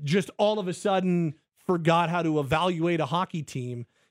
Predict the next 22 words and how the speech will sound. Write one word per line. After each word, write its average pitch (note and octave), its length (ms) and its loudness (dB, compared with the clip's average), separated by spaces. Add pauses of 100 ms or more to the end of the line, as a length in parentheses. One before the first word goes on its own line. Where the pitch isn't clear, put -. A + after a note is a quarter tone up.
(160)
and D#3 600 0
we D#3+ 220 -2
were D#3 140 -4
so F#3 300 -4
completely E3+ 460 -4
off D#3+ 220 0
base D3+ 380 -2
that C#3 200 -2 (240)
this D#3+ 200 0
team D#3+ 320 -2
could D3+ 260 -2
do D3+ 160 -2
some C#3 240 -6
really C#3+ 200 -2
special C3+ 400 -6
things C3 320 -6
this G2+ 220 -10
year. F#2+ 160 -10 (280)
Obviously, G#3 520 0
they, C3 280 -8
they B2+ 220 -8 (120)
didn't, E3+ 320 -4